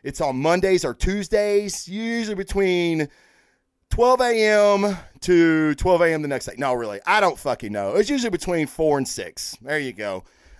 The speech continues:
Uh, so if you ever wanna check that out for anybody that's listening on iTunes,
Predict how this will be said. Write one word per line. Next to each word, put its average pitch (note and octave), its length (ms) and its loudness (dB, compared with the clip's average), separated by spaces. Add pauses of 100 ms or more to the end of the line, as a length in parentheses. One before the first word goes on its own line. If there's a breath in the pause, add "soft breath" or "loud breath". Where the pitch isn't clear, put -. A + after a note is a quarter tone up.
(120)
Uh, C3+ 180 -2
so E3 140 0
if D#3 80 -2
you B3 80 2
ever A3 160 4
wanna F3+ 160 -2
check F3+ 260 -4
that D#3+ 140 -4
out D#3 180 0
for D3+ 80 -4
anybody D3+ 240 0
that's C#3 140 -6
listening C#3+ 260 -6
on C3 220 -2 (120)
iTunes, E3+ 840 0